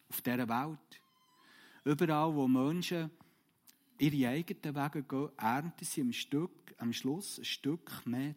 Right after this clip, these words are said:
Tod. Und in der Bibel heisst es, dass die Konsequenz von, von der Sünde am Schluss wirklich der Tod ist. Und Jesus nachzufolgen, ihm so zu leben, wie er es möchte,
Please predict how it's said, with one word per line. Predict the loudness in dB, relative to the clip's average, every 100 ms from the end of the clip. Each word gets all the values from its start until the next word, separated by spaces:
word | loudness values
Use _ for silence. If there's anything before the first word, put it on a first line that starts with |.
| -6
Tod. | -6 -6 -12 -20 _ _ _ _ _ _ _ _ _ _ _ _ _ -20 -10
Und | -8
in |
der | -4
Bibel | -4 -4 -6
heisst | -6 -6 -8 -8
es, | -8 -10 -14 -20 -20 _
dass | -8 -6
die | -8
Konsequenz | -8 -8 -8 -10 -6 -2 -2 -4 -6
von, | -10 -12 -12
von | -12 -12 -12 -10
der | -6
Sünde | -4 -4 -4
am | -6
Schluss | -6 -8 -6 -6
wirklich | -6 -8
der | -16 -10
Tod | -8 -8 -12
ist. | -14 -16 -18 _ _ _ _ _ _ _ _ _ _ _ _ _ _ _ _ _ _ _ _ _ _ _ _ _ _ -20 _
Und | -6
Jesus | -4 -4 -4 -6 -4
nachzufolgen, | -4 -4 -6 -6 -6 -6 -6 -6
ihm | -4 -2 -2 -6 _ _ _ _ _ _ _ _ _ _ _ _ _ _ -12
so | -8 -8
zu | -6 -4
leben, | -4 -4
wie | -4
er | -4 -6
es | -4
möchte, | -4 -4 -8 -16 -20